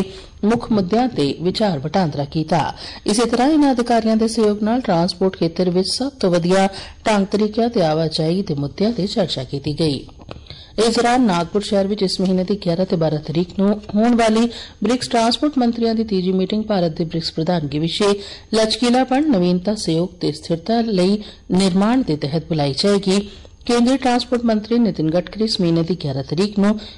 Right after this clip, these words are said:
ਬ੍ਰਿਕਸ ਟਰਾਂਸਪੋਰਟ ਮੰਤਰੀਆਂ ਦੀ ਮੀਟਿੰਗ ਦੀ ਪ੍ਰਧਾਨਗੀ ਕਰਨਗੇ, ਜਿਸ ਵਿੱਚ ਹੋਰ ਮੈਂਬਰ ਦੇਸ਼ਾਂ ਦੇ ਮੰਤਰੀ ਹਿੱਸਾ ਲੈਣਗੇ। ਸਰਕਾਰ ਨੇ ਖੇਤੀਬਾੜੀ ਮਸ਼ੀਨੀਕਰਨ ਉਪਮਿਸ਼ਨ ਤਹਿਤ ਹੁਣ ਤੱਕ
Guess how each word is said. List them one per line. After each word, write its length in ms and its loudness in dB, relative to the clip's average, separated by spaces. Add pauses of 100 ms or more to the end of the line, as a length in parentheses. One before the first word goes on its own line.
(160)
ਬ੍ਰਿਕਸ 320 0
ਟਰਾਂਸਪੋਰਟ 480 0
ਮੰਤਰੀਆਂ 360 2
ਦੀ 100 2
ਮੀਟਿੰਗ 360 0
ਦੀ 60 0
ਪ੍ਰਧਾਨਗੀ 500 -2
ਕਰਨਗੇ, 400 -2
ਜਿਸ 320 -2
ਵਿੱਚ 220 0 (460)
ਹੋਰ 160 4
ਮੈਂਬਰ 320 4
ਦੇਸ਼ਾਂ 360 -2
ਦੇ 80 -6
ਮੰਤਰੀ 500 -6 (100)
ਹਿੱਸਾ 280 -4
ਲੈਣਗੇ। 600 -4 (1500)
ਸਰਕਾਰ 460 2
ਨੇ 140 4
ਖੇਤੀਬਾੜੀ 500 2
ਮਸ਼ੀਨੀਕਰਨ 720 2
ਉਪਮਿਸ਼ਨ 380 -2
ਤਹਿਤ 360 0
ਹੁਣ 120 -2
ਤੱਕ 280 0